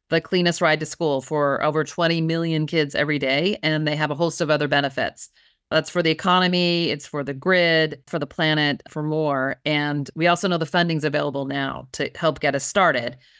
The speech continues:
What this report does for the really f-,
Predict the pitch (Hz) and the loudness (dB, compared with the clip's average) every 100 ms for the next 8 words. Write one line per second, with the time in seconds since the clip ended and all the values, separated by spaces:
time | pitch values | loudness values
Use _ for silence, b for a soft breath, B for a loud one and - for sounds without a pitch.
0 | b - 160 - 233 - 226 - 175 147 | b -4 -4 2 0 2 -2 2 2 2
1 | 156 143 135 135 131 - _ - 165 151 | 2 2 2 -2 -6 -16 _ -2 0 2
2 | 208 220 | 4 2